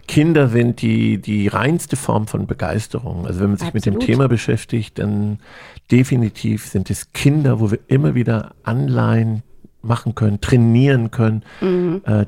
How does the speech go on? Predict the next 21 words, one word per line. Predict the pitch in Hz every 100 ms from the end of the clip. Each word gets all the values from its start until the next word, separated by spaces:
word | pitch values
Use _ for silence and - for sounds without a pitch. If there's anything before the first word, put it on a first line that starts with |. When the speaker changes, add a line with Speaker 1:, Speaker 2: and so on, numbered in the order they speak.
| -
Speaker 1:
die, | 101 -
die | -
Begeisterung, | - - - 139 131 104 104 104
diese | 104 98 104 101
ursprüngliche, | 170 170 - 120 113 110 113
natürliche | 107 110 - 113 135 -
Begeisterung | - - 98 113 - 110 107
von | - 98
Kindern | - 117 120 110 107 - - -
und | - 101 -
die | 135 165 135 - -
selber | 110 135 - - - 117
wieder | 113 113
Speaker 2:
Mhm. | 170 170
Speaker 1:
rauszulassen, | - 139 - 131 104 107 - 87
ne? | 98 131
Wir | 101
sind | 107 - - -
zu | -
viel | 127 127
verkopft. | - 131 - 113 -